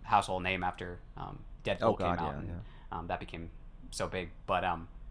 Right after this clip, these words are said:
Speaker 1: uh, yeah,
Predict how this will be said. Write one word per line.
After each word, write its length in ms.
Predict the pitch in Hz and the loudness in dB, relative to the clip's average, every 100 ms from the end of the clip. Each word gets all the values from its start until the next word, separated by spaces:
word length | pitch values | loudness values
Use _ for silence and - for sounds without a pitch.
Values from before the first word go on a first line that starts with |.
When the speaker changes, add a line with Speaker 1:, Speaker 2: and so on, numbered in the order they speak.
| - - - - - - - - - - | -12 -12 -14 -14 -14 -14 -16 -16 -8 2
Speaker 1:
uh, 640 | 117 104 92 90 87 85 - - - - - - - - - | 6 6 6 2 0 -4 -10 -16 -18 -20 -18 -18 -18 -16 -6
yeah, 360 | 117 117 92 | 6 8 8